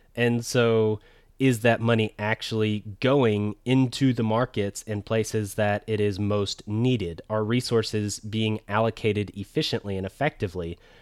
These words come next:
The argument is no, because I, I don't think that anybody really thinks that governments allocate resources effectively and efficiently.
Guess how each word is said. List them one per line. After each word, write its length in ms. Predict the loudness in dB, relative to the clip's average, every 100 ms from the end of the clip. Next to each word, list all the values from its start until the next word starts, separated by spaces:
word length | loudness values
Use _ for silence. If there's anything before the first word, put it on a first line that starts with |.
| _
The 220 | -2 4
argument 480 | 4 4 0 0 -2
is 160 | -6 -8
no, 600 | -6 0 4 4 2 -10 _
because 560 | -4 0 2 2 0 -14 -20 _ _ _
I, 120 | -4 -2
I 80 | -2
don't 400 | 2 2 0 0
think 360 | 4 4 2 -6
that 340 | -2 2 2 0
anybody 500 | 0 0 2 0 0
really 400 | -2 0 2 0
thinks 400 | 2 0 0 -4
that 140 | -4
governments 520 | 0 0 2 0 -2 -2
allocate 440 | 0 0 0 -2
resources 560 | -2 -4 -2 -2 -2 -6
effectively 520 | -4 -6 -4 -4 -4
and 80 | -4
efficiently. 560 | -4 -4 -2 -2 -4